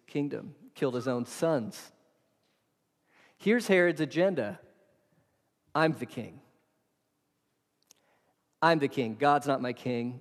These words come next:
No Christ is my king. I'm the king. I serve myself." And so even though he's rational enough to believe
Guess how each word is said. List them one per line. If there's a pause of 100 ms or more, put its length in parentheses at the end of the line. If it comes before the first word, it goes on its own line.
No
Christ
is
my
king. (560)
I'm
the
king. (100)
I
serve
myself." (1080)
And
so
even
though
he's
rational
enough
to
believe